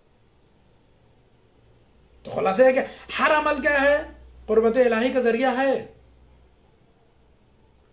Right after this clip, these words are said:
लेकिन सबसे ज़्यादा मुअस्सिर अगर कोई अमल अल्लाह की बारगाह में नज़दीकी के लिए है तो वो क्या है,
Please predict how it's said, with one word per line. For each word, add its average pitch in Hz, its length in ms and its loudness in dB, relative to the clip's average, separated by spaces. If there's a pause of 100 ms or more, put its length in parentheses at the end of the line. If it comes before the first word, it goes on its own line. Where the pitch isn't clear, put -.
(140)
लेकिन 165 200 -12
सबसे 196 460 -4
ज़्यादा 220 320 -2
मुअस्सिर 202 560 -4
अगर 190 300 -6
कोई 196 340 -2
अमल 196 340 -2 (400)
अल्लाह 185 340 -6
की 190 160 -6
बारगाह 180 460 -6
में 185 100 -10
नज़दीकी 170 460 -14
के 185 140 -10
लिए 175 220 -8
है 196 140 -6
तो 202 100 -12
वो 190 100 -10
क्या 202 160 -8
है, 214 140 -8